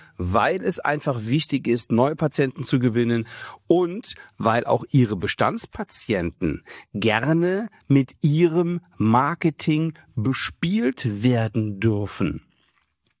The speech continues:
Nämlich, die Psychologie dahinter ist die, wenn Ihre Patienten ihren,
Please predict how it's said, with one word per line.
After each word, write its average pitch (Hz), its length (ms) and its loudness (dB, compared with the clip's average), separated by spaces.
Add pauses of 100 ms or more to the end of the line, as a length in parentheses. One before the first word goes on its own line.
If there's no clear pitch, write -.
(500)
Nämlich, 131 680 2 (480)
die 113 80 0
Psychologie 139 640 0
dahinter 127 420 2
ist 107 220 -2
die, 175 320 0 (960)
wenn 120 600 -2 (920)
Ihre 202 320 2
Patienten 143 960 -2 (120)
ihren, 175 800 2